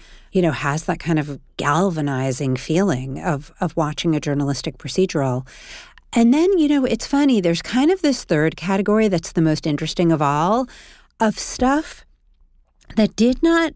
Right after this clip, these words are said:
actually happen in real life, but ca-, but is, like, very true in a non-literal way. Like, there's the scene where Megan's character tells off a guy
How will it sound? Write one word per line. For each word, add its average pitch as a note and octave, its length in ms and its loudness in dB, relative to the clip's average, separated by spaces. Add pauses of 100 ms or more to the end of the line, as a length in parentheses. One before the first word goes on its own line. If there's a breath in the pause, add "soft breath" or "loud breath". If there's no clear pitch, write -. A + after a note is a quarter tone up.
(160)
actually G#3 560 0
happen E3 640 2 (400 loud breath)
in F#3 280 4
real F3+ 320 2
life, D#3 600 0
but - 160 0 (180)
ca-, - 240 -6 (160)
but - 160 0
is, A3 220 2
like, G#3 180 0
very E3+ 560 2
true D3+ 800 0 (440 soft breath)
in F3 200 4
a D3+ 500 2 (560)
non-literal D#3 800 2
way. C3+ 400 0
Like, E3 240 -2
there's E3+ 240 0
the E3+ 140 -2
scene E3+ 320 0
where D#3+ 100 2
Megan's D3 460 0
character C#3+ 580 -2
tells C3+ 460 -4
off C3 440 -4 (380 soft breath)
a - 80 0
guy C#3 640 0